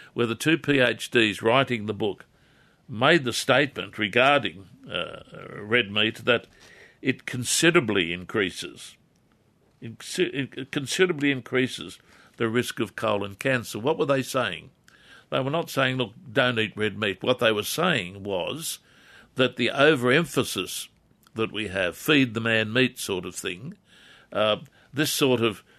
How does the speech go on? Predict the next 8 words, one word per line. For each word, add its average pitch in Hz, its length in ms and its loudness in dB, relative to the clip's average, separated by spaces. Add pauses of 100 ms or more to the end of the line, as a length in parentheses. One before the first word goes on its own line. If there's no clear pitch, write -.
(120)
you 135 80 -12
know, 113 140 -4
meat 123 320 0
three 127 180 4
times 120 380 0
a 107 60 2
day 120 220 4
scenario, 92 760 -4